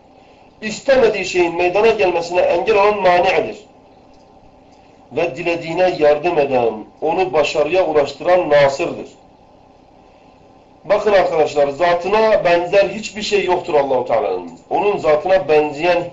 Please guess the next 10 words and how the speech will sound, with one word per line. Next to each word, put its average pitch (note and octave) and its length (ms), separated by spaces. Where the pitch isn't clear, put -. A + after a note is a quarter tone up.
hiçbir - 220
şey D#3 160
yoktur. - 260
Ne G3 200
isimlerinde, C3+ 760
ne F3 120
sıfatlarında, F3+ 760
ne F#3+ 120
de E3+ 120
zatında. A#2 500